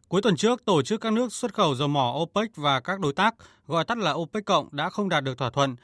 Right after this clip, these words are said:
về hạn ngạch khai thác dầu bắt đầu từ tháng tám tới. Theo đề xuất được đưa ra, opec sẽ tăng dần sản lượng cung cấp cho thị trường từ tháng tám đến tháng mười hai năm nay. Mỗi tháng, nhóm này sẽ tăng thêm bốn trăm nghìn thùng mỗi ngày,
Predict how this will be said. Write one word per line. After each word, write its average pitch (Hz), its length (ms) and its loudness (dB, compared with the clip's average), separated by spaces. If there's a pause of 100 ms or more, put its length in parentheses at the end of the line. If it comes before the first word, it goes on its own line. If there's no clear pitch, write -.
(200)
về 151 160 0
hạn 156 200 -2
ngạch 143 180 -2
khai 175 180 -2
thác 196 240 -2
dầu 151 220 0
bắt 190 160 -8
đầu 151 300 0
từ 135 280 0
tháng 135 160 -4
tám 147 160 -4
tới. 147 300 4 (520)
Theo 185 120 4
đề 160 100 4
xuất 226 180 -2
được 170 120 -2
đưa 156 140 0
ra, 151 280 4 (320)
opec 233 260 0
sẽ 233 160 -4
tăng 196 200 2
dần 160 220 2
sản 135 220 2
lượng 135 220 0
cung 165 160 -8
cấp 220 160 -4
cho 185 100 -2
thị 151 200 -4
trường 139 240 0
từ 131 160 -2
tháng 139 180 -6
tám 139 280 2
đến 143 160 0
tháng 165 240 0
mười 151 140 2
hai 147 200 2
năm 147 140 0
nay. 151 240 2 (360)
Mỗi 196 180 0
tháng, 180 420 4
nhóm 156 300 -2
này 160 160 2
sẽ 165 160 -6
tăng 165 200 -2
thêm 160 220 -2
bốn 143 160 0
trăm 180 180 -2
nghìn 143 120 -2
thùng 135 240 0
mỗi 143 120 -4
ngày, 147 280 4